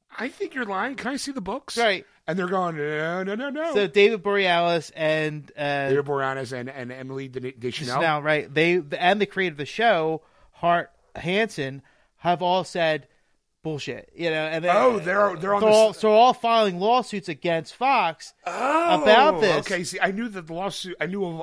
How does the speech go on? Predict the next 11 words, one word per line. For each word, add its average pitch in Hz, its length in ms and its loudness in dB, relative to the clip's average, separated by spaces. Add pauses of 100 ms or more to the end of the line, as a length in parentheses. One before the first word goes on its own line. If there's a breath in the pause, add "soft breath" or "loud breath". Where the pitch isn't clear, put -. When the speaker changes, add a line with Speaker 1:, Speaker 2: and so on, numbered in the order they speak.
Speaker 1:
of 160 120 0
a 202 40 -4
lawsuit. 202 460 -8 (360 soft breath)
I 202 100 -2
didn't 311 180 -2
know 190 160 -4
they 151 220 -6
were 254 180 -6
involved. 131 380 -10
Well, 214 240 -4 (520 soft breath)
Speaker 2:
well, 208 280 0